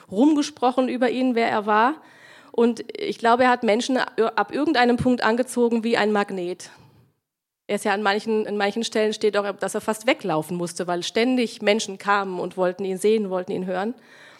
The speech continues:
Und vielleicht hat Zachäus sich einfach selbst ein Bild machen wollen, hatte davon auch gehört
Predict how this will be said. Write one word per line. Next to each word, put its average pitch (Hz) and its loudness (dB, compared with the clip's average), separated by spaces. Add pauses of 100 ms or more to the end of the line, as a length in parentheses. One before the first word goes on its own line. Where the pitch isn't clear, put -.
(500)
Und 226 -8
vielleicht 254 0
hat 262 0
Zachäus 269 0
sich - -2
einfach 240 0
selbst 240 2
ein 208 -2
Bild 262 0
machen 277 2
wollen, 294 4
hatte 233 -2
davon 214 -4
auch 233 0
gehört 262 0